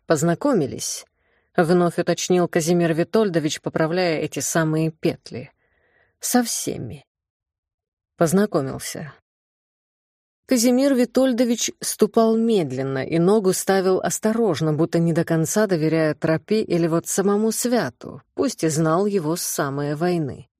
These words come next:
«И как?» «Пока никак».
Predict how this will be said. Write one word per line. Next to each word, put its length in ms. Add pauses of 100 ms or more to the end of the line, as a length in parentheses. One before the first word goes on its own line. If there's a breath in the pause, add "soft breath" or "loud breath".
(1160)
«И 120
как?» 460 (1080)
«Пока 300
никак». 560